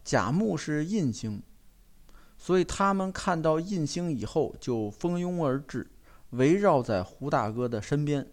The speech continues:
来倾慕和仰慕他。所以胡大哥呢，一直是深受学生爱戴。从命理上的原因，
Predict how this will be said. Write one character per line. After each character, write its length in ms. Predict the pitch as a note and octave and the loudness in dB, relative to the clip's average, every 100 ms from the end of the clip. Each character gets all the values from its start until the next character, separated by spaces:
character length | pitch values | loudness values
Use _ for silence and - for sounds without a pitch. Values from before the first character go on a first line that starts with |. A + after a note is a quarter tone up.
| - - - - - - - | -18 -20 -20 -20 -20 -20 -4
来 200 | C3 C#3+ | 2 4
倾 260 | D#3 - G#3+ | 2 0 2
慕 320 | G#3 F3 - - | 2 0 -4 -6
和 200 | - A#2 | -4 -2
仰 260 | A2+ - | -2 -2
慕 200 | C3+ E3+ | -2 -2
他。 200 | F#2+ F2+ - - - - - - - - - - - - - - - - - - - - - - - - - - - - - - | -4 -10 -14 -20 -20 -20 -20 -20 -20 -20 -20 -20 -20 -20 -20 -20 -20 -20 -20 -20 -20 -20 -20 -20 -20 -20 -20 -20 -20 -20 -20 -14
所 220 | - G3 | 2 6
以 100 | E3+ | 6
胡 280 | B2+ - F3+ | 2 0 4
大 200 | F3 C#3 | 4 4
哥 180 | D3+ E3 | 2 2
呢， 160 | C#3+ | 2
一 220 | D#3+ E3+ | 0 -2
直 300 | C3 - D3+ | -4 -2 -2
是 200 | E3+ C#3+ | -2 -2
深 320 | A#2+ - F#3+ F#3 | -2 0 0 0
受 220 | E3 A2+ | -2 -2
学 240 | - B2 | -2 -4
生 220 | C3+ D3 | -2 -4
爱 220 | - C#3+ A2+ | -2 -2 -2
戴。 280 | D#2 - - - - - - - - - - - - - - - | -4 -10 -14 -20 -20 -20 -20 -20 -20 -20 -20 -20 -20 -20 -20 -20
从 240 | - F3 A3 | -4 0 4
命 300 | C4 G#3+ B2 | 4 4 2
理 160 | - | -2
上 220 | - D3 | -4 -2
的 100 | B2+ | -2
原 260 | G2+ G2 G#2 | -2 -2 -2
因， 240 | A2+ G#2+ | -2 -2